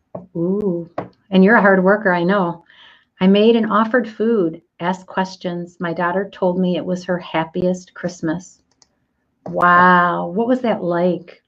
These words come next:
for you to hear that? That the, the thing, <laughs> your intentional setting aside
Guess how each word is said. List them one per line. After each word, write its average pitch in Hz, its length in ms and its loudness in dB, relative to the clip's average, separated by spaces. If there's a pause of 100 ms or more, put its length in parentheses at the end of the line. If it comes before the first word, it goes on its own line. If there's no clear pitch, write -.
for - 200 -4
you 196 240 2
to 190 80 2
hear 180 340 0
that? 156 340 -8 (160)
That 175 300 -2 (680)
the, 190 480 0
the 190 120 -2
thing, 220 640 0 (140)
<laughs> 240 500 -10
your 247 300 6
intentional 208 1200 0 (840)
setting 240 460 2
aside 180 800 -4